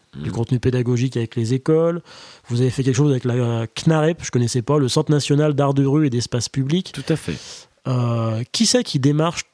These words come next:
Speaker 1: toutes ces structures au sein de votre groupe ? Est-ce que vous avez, euh, quelqu'un d'extérieur, par exemple, dans votre label, je sais pas, on en a pas parlé. Comment vous êtes structuré ? Est-ce qu'il y a quelqu'un qui s'occupe de vous et que vous, et vous, vous êtes, on va dire, euh,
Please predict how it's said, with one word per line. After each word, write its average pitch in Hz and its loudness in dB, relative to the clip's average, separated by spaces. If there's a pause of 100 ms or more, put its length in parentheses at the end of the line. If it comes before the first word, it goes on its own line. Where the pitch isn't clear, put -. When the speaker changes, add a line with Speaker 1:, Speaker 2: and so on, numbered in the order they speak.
Speaker 1:
toutes - -4
ces 160 2
structures - -2
au 127 2
sein 131 0
de 123 2
votre 120 0
groupe ? 120 0
Est-ce 131 0
que 196 4
vous 175 2
avez, 160 2
euh, 127 2
quelqu'un 143 0
d'extérieur, 139 2
par 113 -2
exemple, 120 -6 (280)
dans 113 0
votre 117 0
label, 139 2
je 120 -4
sais 120 -4
pas, 151 2
on 151 2
en 131 2
a 113 0
pas 143 0
parlé. 143 2 (320)
Comment 170 4
vous 165 2
êtes 143 0
structuré ? 160 2
Est-ce 151 0
qu'il 156 2
y 143 4
a 127 2
quelqu'un 147 2
qui 127 -4
s'occupe 135 0
de 135 4
vous 151 4
et 127 0
que 123 -4
vous, 117 -4
et 120 0
vous, 135 2
vous 120 0
êtes, 120 -2
on 110 0
va 107 -2
dire, 117 0
euh, 101 -2